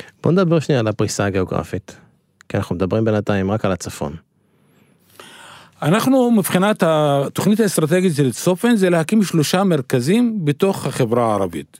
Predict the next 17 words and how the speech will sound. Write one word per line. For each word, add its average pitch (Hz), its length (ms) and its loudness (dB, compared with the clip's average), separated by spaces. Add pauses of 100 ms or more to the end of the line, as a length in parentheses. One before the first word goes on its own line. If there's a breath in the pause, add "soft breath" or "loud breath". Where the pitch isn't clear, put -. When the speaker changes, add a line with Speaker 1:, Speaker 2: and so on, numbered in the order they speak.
(120)
Speaker 2:
אחד 220 280 0
בצפון 131 520 0
בגליל, 175 520 0
אחד 151 300 0
באזור 123 420 0
המשולש 160 640 0
ואחד 190 340 0
בנגב. 151 360 0 (1080 loud breath)
באלפיים 170 360 0
ושמונה 175 380 0
הקמנו 143 300 0
את 123 100 -4
המרכז 123 400 0
בנצרת, 220 600 0
שעד 160 240 0
היום 127 280 2
פועל, 240 480 0